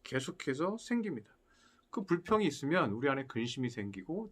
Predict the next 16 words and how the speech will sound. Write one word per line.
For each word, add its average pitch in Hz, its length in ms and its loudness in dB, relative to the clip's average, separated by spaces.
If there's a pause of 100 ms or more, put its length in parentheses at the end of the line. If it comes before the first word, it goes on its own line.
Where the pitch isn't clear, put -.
때로는 190 360 0
분노하게 127 580 -4
되죠. - 260 -14 (880)
그런데 220 240 4
우리가 190 160 6
기도하면서 151 720 4
발견해야 139 460 2
될 120 120 -4
것은, 113 480 -4
watchful 170 500 0
해야 151 120 4
될 110 100 -2
것은 104 580 -2 (360)
하나는 233 320 6
우리 151 180 4
자신의 139 640 0